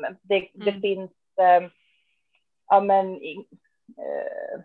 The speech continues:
Speaker 1: vad heter det? Storleksinkludering till exempel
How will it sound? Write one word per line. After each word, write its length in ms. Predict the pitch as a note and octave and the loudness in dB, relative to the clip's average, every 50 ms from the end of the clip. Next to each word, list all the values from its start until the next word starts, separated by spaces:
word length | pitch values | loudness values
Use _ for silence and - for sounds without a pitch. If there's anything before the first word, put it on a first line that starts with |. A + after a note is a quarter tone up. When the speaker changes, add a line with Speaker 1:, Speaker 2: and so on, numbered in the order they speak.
| _ _ _ _ | _ _ _ _
Speaker 1:
vad 120 | - G3+ | -14 -8
heter 220 | F#3 F#3+ F#3 - - | -6 -6 -6 -6 -10
det? 100 | - - _ | -12 -12 _
Storleksinkludering 1300 | - D4+ C#4 B3+ A#3 A3+ A3 - - A#3 A#3 A#3 - C#4 B3 D4+ D4+ B3 F#3+ C#3+ B2 - - - - _ - - _ _ _ _ _ _ _ _ _ | -4 0 0 2 2 2 2 2 -2 -4 -4 -2 -4 -4 -2 2 4 6 6 6 4 2 -4 -8 -14 _ -20 -20 _ _ _ _ _ _ _ _ _
till 120 | - F3+ E3 | -2 -2 -2
exempel 760 | - - F3 C#3 C#3 C3+ - _ - E2 F2 E2+ G#2 - | 2 2 2 2 2 0 -6 _ -4 -4 -4 -4 -6 -10